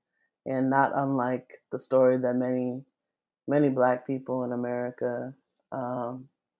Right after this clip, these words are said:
walk with and, and really Black people all around the globe. But, um, I, I, I faced a lot of death in, in my life.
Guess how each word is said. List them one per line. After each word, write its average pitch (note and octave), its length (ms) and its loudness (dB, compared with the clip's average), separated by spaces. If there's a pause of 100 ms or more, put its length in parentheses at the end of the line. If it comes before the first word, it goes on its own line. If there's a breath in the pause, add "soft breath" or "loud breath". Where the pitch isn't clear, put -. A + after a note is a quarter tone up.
(320)
walk A#2+ 340 6
with B2+ 380 0
and, B2 480 -6 (500)
and C3 160 0
really D3+ 240 4
Black C3+ 360 4
people C3 240 -2
all B2 180 2
around B2 320 -2
the B2 60 -8
globe. B2 560 0 (140)
But, B2+ 280 0
um, B2 440 -4 (520)
I, - 100 0 (500)
I, C3+ 80 4
I C3 40 -2
faced C3+ 340 0
a B2+ 40 2
lot B2+ 180 4
of B2+ 100 -2
death E3+ 260 2
in, B2 240 -4
in B2 140 -6
my B2 120 -2
life. B2 300 -4